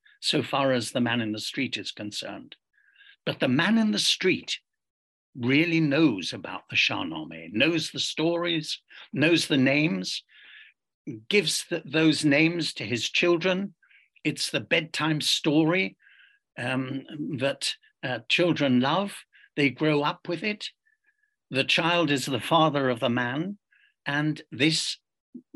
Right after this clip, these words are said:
this book is what it is to be Iranian. So there's an immense pride in it. And the historical context is that, uh,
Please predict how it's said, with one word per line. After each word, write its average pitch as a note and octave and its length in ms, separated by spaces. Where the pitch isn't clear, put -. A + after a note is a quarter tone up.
this F3+ 320
book F#3 420
is C#3+ 220
what D#3 240
it D#3+ 200
is E3 280
to E3 100
be C#3 520
Iranian. A#2+ 680
So E3 220
there's E3+ 360
an F3 200
immense F3+ 500
pride D3+ 480
in E2+ 160
it. - 180
And B2+ 120
the D3+ 100
historical G#3+ 680
context - 800
is D#3 380
that, - 340
uh, B2+ 140